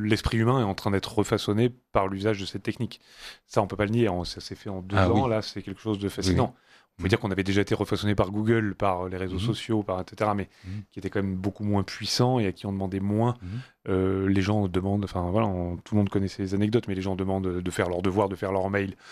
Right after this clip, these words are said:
Speaker 2: Mhm.
Speaker 1: de faire leur, euh, leur liste de courses, mais aussi de leur expliquer s'ils doivent rester avec leur mec, euh, ou avec, euh, leur femme, euh, comment gérer leurs enfants, euh, ce qu'il y a après la mort et où on va et qu'est-ce que je dois faire après-demain, voilà.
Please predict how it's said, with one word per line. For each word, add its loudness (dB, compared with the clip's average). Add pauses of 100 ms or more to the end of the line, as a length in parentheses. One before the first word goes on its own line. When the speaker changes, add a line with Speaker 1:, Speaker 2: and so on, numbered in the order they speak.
(160)
Speaker 2:
Mhm. -12
Speaker 1:
de -8
faire 0
leur, 2
euh, 0
leur 2
liste -2
de 2
courses, 0
mais -2
aussi 0
de 4
leur 4
expliquer -2
s'ils -4
doivent 2
rester 0
avec 0
leur 2
mec, -2
euh, 2
ou -2
avec, -6
euh, -6
leur -4
femme, 2 (460)
euh, 2
comment 0
gérer 2
leurs 2
enfants, 0
euh, -6
ce -16
qu'il -10
y 0
a 0
après -6
la -2
mort 2
et -2
où -4
on -4
va 0
et -2
qu'est-ce -14
que -16
je -12
dois -6
faire 0
après-demain, 0
voilà. -2